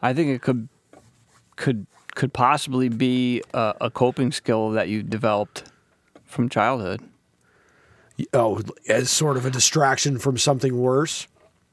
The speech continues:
Speaker 1: Yeah.
Speaker 2: Yeah.
Speaker 1: Yeah. You know, just trying to keep, yes,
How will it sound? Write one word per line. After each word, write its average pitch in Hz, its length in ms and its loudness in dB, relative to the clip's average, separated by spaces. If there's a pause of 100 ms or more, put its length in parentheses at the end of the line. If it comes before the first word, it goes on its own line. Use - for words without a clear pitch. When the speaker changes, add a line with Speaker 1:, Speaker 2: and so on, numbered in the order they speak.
(340)
Speaker 1:
Yeah. 156 480 4 (840)
Speaker 2:
Yeah. - 100 4
Speaker 1:
Yeah. 143 300 4 (720)
You 131 140 4
know, 123 160 4
just 135 320 -2
trying 135 380 2
to 135 320 2
keep, 143 280 0 (300)
yes, 139 500 0